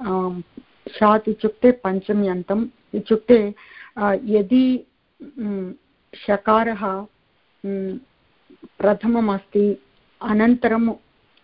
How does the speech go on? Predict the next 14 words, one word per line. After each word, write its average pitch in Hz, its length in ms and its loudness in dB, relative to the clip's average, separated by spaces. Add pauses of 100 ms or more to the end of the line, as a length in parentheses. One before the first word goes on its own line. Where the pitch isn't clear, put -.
(140)
तवर्गस्य 202 800 0 (500)
सदस्याः, 196 680 0 (600)
उम्, 190 300 -4 (800)
परः, 208 380 2 (1080)
अ, 240 160 -6 (240)
अ, - 80 2 (180)
तवर्गस्य 208 920 0 (240)
सदस्यः, 196 600 -6
अ, 208 200 -12 (880)
उम्, 196 200 0 (100)
परः 202 400 2
अस्ति 196 320 -2
चेत्, 208 400 2
अ, 185 1040 -4